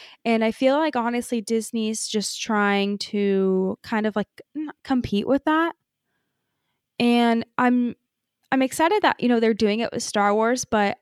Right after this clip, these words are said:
I don't know if they're genuine with wanting to make it either, you know, just, uh, competition from Universal or just, you know, we really, we,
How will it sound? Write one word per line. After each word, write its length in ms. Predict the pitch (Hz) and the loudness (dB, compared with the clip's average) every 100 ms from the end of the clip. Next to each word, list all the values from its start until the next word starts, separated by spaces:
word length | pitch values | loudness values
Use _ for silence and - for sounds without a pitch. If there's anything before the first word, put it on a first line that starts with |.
| _ | _
I 100 | 226 | 0
don't 180 | 233 285 | 0 2
know 200 | 269 254 | 2 4
if 200 | 247 247 | 4 2
they're 600 | 240 220 214 208 202 113 - _ _ - | 0 2 4 4 2 0 -4 _ _ -8
genuine 1000 | - 226 226 220 208 202 196 196 196 208 _ _ _ - | 0 0 2 0 2 2 0 0 -4 -8 _ _ _ -2
with 420 | 208 202 214 - | 2 2 -2 -4
wanting 340 | 214 202 202 | 0 2 0
to 120 | 208 214 | -4 -2
make 240 | 190 190 | -2 0
it 420 | 208 190 185 - _ _ _ _ _ _ _ _ _ _ _ _ | 0 2 0 -4 _ _ _ _ _ _ _ _ _ _ _ _
either, 800 | 226 214 202 196 190 190 202 202 - _ | -2 2 2 2 0 0 -2 -4 -10 _
you 140 | 254 233 | 2 4
know, 140 | 208 | 4
just, 340 | 214 220 - - _ _ _ _ - | 0 -4 -8 -14 _ _ _ _ -8
uh, 220 | 202 202 _ 175 _ - | -8 -8 _ _ _ -10
competition 840 | - 214 220 240 254 - 269 277 | -2 -2 0 2 2 4 2 2
from 440 | 277 233 202 196 190 | 0 2 2 0 -4
Universal 800 | - 233 208 208 240 302 311 339 - | 2 4 4 4 4 4 4 2 0
or 220 | 214 202 | 2 2
just, 680 | 196 202 185 - - - - - - - - - - | 2 0 0 -4 -8 -8 -14 -20 -20 -20 -20 -16 -2
you 80 | 269 | 0
know, 160 | 262 | 2
we 120 | 269 277 | 2 0
really, 460 | 302 311 294 277 - | 0 0 2 0 -2
we, 160 | 254 | -6